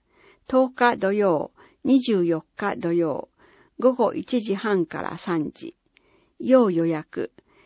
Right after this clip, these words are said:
予約は各相談日の前々日まで、月曜を除く、先着各一人。ところ、総合福祉センター。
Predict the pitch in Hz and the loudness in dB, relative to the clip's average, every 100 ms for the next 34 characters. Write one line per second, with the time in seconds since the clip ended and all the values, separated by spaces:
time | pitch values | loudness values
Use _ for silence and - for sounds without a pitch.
0 | _ _ _ - 220 262 262 - 262 247 | _ _ _ 2 6 6 2 0 2 2
1 | 240 - - 269 269 226 269 247 247 247 | -2 -12 -8 -6 -4 -2 2 4 4 2
2 | 214 170 160 143 175 233 254 247 269 247 | 2 0 0 0 2 4 4 4 2 2
3 | 220 214 - 202 185 - - _ _ _ | 0 -8 -4 -2 -2 -4 -8 _ _ _
4 | - 185 - 269 262 214 170 143 - 151 | -4 -4 -2 2 4 4 0 -4 -4 -6
5 | 160 160 - - - _ _ _ - 240 | -6 -8 -8 -12 -12 _ _ _ -8 0
6 | 254 247 233 240 180 131 - 254 - - | 2 2 -2 -4 -8 -8 -8 -8 -8 -12
7 | - - 190 - - _ _ _ _ _ | -8 -6 -6 -8 -16 _ _ _ _ _
8 | _ _ 208 - 240 233 233 - _ _ | _ _ -8 0 4 6 6 4 _ _
9 | - 277 277 254 254 247 254 - 240 - | -2 4 4 6 4 4 2 -6 -10 -8
10 | 302 - 202 170 - - - - | -8 -2 0 0 -4 -8 -8 -10